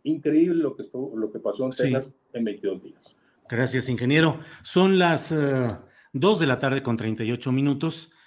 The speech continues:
Speaker 2: Estamos ya en el tiempo límite. Habíamos acordado una reunión de cuarenta minutos. Así es que le pido a Ramsés Pech que haga, eh, pues, la intervención que desee para cerrar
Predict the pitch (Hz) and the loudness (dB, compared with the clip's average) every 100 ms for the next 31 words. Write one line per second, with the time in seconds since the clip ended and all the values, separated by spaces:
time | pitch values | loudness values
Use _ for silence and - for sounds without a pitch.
0 | _ - 110 - 110 110 107 110 110 104 | _ -16 -12 -6 -4 -2 -2 -2 -2 -6
1 | 95 113 113 113 117 120 139 135 135 131 | -8 -2 -2 -2 -4 -2 -2 -2 -2 -4
2 | 110 107 113 110 110 113 117 117 113 110 | -4 -6 -6 -8 -8 -6 -4 -4 -4 -6
3 | 107 123 127 127 - - 127 131 139 143 | -4 -4 -4 -8 -20 -10 -6 0 0 2
4 | 151 160 170 180 180 - _ - - 131 | 2 2 2 2 -2 -4 _ -14 -4 -2
5 | 170 156 - 160 147 139 143 170 170 151 | -2 -4 -2 0 0 -2 -2 -2 0 0
6 | 139 143 143 160 - - 175 170 - - | 0 -2 -4 -6 -8 -4 -4 -4 -10 -12
7 | _ _ - 127 120 127 131 135 127 120 | _ _ -4 -2 0 -2 -2 -2 -2 -4
8 | - _ _ - 117 113 113 104 110 101 | -8 _ _ -6 -4 -4 -6 -10 -8 -8
9 | 98 95 101 110 135 127 147 139 160 151 | -8 -10 -8 -6 -6 -4 -4 -2 0 -2
10 | 156 113 101 123 117 135 - | -4 -6 -8 -8 -4 -6 -6